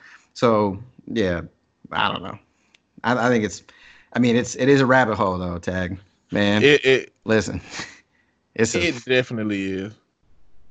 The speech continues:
Speaker 2: And these people, you know, so a couple of them were rapping about socialism and stuff. I, let me just throw out there that until a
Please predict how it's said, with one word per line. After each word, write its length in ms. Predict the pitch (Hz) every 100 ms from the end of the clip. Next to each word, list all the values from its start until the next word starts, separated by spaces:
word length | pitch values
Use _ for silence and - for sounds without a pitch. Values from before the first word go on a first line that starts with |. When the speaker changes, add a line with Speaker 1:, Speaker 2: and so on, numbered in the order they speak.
| - _ _ _ - _ _ _ 165
Speaker 2:
And 100 | 196
these 180 | 254
people, 160 | 220 208
you 80 | 185
know, 220 | 151 139
so 280 | 139 151 135 _ _ _ 208
a 40 |
couple 220 | 202 175
of 120 | 165
them 140 | 151 131
were 100 | 131
rapping 240 | 156 151
about 320 | 135 143 135 113
socialism 600 | 151 156 156 151 151 147
and 60 |
stuff. 340 | 139 147 143 143 _ _ _ _ -
I, 100 | 330
let 120 | 392 427
me 60 |
just 200 | 302 247
throw 160 | 208 202
out 180 | 185 151
there 280 | 165 160 160
that 380 | 151 151 123 _ _ _ _ _ - - _ _
until 760 | 233 214 - 262 311 370 339 320 _ _ _ _ _ -
a 140 | 151